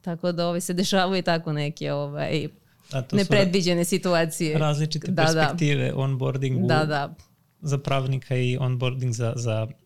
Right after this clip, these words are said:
Speaker 2: a, developera. A kakav vam je zaključak, da, dakle, da li je korisno da advokati i pravnici posećuju ove konferencije koje su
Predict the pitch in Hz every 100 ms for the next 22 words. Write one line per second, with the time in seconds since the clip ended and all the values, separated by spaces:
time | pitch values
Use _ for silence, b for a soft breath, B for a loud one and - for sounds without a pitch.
0 | - 120 110 113 113 107 107 117 135 127
1 | B B B - 127 151 156 - - 165
2 | - 208 175 147 156 185 - 123 131 135
3 | 135 127 123 127 127 135 131 135 135 131
4 | - 156 135 123 _ - 139 139 131 -
5 | 123 120 117 151 135 113 113 113 - 147
6 | - 139 113 113 117 117 - 120 113 -
7 | 113 113 117 117 123 120 117 123 110 120
8 | 107 104 104 - 120 - _ _ 185 _
9 | _ _ _ - 131 127 139 156 160 156
10 | 147 160